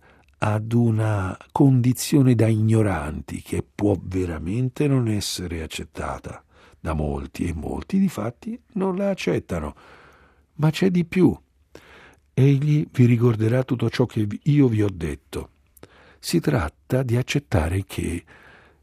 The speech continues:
lo Spirito Santo divenga il maestro della nostra memoria, colui che deve lavorare sulla nostra memoria.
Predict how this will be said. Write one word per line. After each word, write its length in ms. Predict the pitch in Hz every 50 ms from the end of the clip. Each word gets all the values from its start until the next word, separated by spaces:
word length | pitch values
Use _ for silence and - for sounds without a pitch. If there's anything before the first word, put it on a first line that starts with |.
| _ _ _ _ _ _ -
lo 140 | 120 120
Spirito 440 | 117 - - - - 147 143 139 135
Santo 340 | 123 139 151 160 143 - 120
divenga 500 | 113 110 104 101 92 80 78 82 90 98
il 200 | 98 104 107 107
maestro 720 | 110 113 113 117 127 139 151 143 - - - - 160 147 147
della 220 | 139 117 101 87
nostra 520 | 90 95 101 104 104 - - - - 123 117
memoria, 800 | 110 104 101 95 92 85 76 - - - - 87 87 - - - _ _ _ _ _
colui 420 | - - - 120 123 139 156 151 143
che 320 | - - 139 135 131 127 - - - - - - _
deve 520 | _ - 117 107 127 135 139 151 143 147 139
lavorare 720 | 131 127 123 120 117 117 120 120 127 139 143 135 135 127
sulla 280 | - - - 117 107 98
nostra 500 | 98 110 110 113 - - - 123 113 110
memoria. 680 | 104 98 92 80 73 67 - - - - - - -